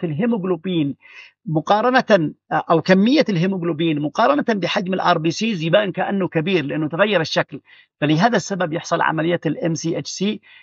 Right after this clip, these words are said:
يحصل عملية إنه انكريز، وواحدة من المين كاركترز بالنسبة لنا في تشخيص، في تشخيص قضية الهيرديتري، آه، سفيروسايتوزس.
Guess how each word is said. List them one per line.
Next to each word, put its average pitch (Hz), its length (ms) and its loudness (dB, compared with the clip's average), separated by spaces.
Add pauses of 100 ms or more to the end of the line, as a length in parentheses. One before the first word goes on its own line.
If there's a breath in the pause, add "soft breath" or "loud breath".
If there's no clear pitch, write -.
(120 loud breath)
يحصل 165 460 0
عملية 165 460 0
إنه 160 280 0
انكريز، 160 460 0
وواحدة 214 520 2
من 185 140 0
المين 180 320 -2
كاركترز 185 520 2
بالنسبة 156 440 0
لنا 165 260 2 (280 soft breath)
في 156 120 2
تشخيص، 175 500 0
في 151 140 -2
تشخيص 165 480 -2
قضية 156 360 2
الهيرديتري، 151 680 0 (380)
آه، 143 160 4
سفيروسايتوزس. 139 840 0